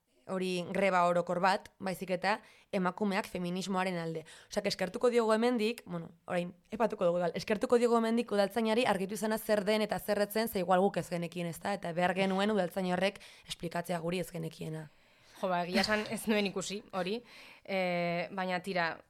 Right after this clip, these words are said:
Speaker 2: agian erantzunen diogu udaltzainari
Speaker 1: Mhm.
Speaker 2: hemendik.
Speaker 1: Bai, bai.
Speaker 2: E,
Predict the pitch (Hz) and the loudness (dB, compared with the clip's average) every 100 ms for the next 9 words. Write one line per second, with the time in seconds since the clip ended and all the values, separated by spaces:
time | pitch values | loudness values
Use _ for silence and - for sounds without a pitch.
0 | - 185 190 196 202 208 202 190 180 175 | -14 -8 -2 2 2 2 0 -2 0 0
1 | 180 175 175 175 185 180 185 185 175 175 | -2 -2 -4 -2 0 0 0 -2 -2 -4
2 | 180 185 196 175 175 175 - 196 185 180 | -2 0 2 2 0 -2 -10 -6 -4 -2
3 | 175 175 170 | -2 -4 -6